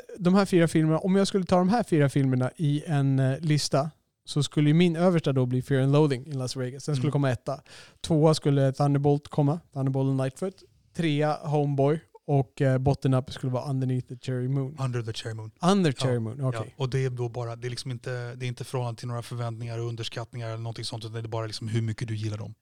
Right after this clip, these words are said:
Speaker 1: Ja,
Speaker 2: Ja.
Speaker 1: exakt. Så jag, jag bakar ihop min, eh,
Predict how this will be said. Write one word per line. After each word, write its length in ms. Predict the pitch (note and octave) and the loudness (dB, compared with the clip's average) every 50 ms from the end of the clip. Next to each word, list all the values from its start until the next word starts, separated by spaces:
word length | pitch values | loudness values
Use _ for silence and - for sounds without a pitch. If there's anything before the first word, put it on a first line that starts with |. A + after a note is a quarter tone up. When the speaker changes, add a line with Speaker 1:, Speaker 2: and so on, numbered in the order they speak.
| _ _ | _ _
Speaker 1:
Ja, 260 | F3+ - - C#3 D3+ - | 0 2 2 2 0 -2
Speaker 2:
Ja. 80 | E3 | -2
Speaker 1:
exakt. 340 | D3 - - C3+ A2+ - - | -2 0 -2 -2 -4 -6 -10
Så 140 | - - E3 | -4 0 2
jag, 340 | D#3+ D3+ - E3+ D#3 D#3+ D#3+ | 2 2 2 2 2 2 2
jag 200 | D#3+ D#3 D#3 D3+ | 2 2 2 2
bakar 260 | D#3 D#3 D3 - D#3+ | 2 0 0 2 2
ihop 280 | C#3+ C3+ C3+ C3+ - - | 2 2 2 0 -2 -2
min, 260 | C3+ C3 C3 B2+ B2+ | -2 -2 0 0 -2
eh, 200 | B2+ B2+ C3 | -2 -4 -6